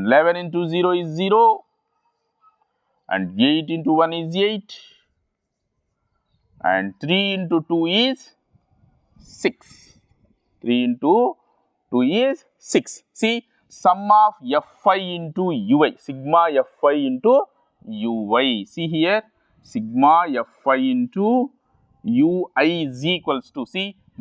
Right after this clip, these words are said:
minus six plus six క్యాన్సిల్ అయిపోతుంది, అది యాడ్ అప్ చేసే పని లేదు. ఇంకా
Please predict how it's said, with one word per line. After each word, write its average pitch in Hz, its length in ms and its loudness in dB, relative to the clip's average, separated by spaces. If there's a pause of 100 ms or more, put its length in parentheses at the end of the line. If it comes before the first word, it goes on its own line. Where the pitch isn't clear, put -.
minus 190 360 -2
six - 180 -10 (200)
plus 170 260 2
six 165 100 -8 (220)
క్యాన్సిల్ 165 320 0
అయిపోతుంది, 113 360 -8 (120)
అది 131 160 2
యాడ్ 135 120 4
అప్ 131 160 -4
చేసే 135 260 -2
పని 135 180 -2
లేదు. 175 160 4 (360)
ఇంకా 165 100 2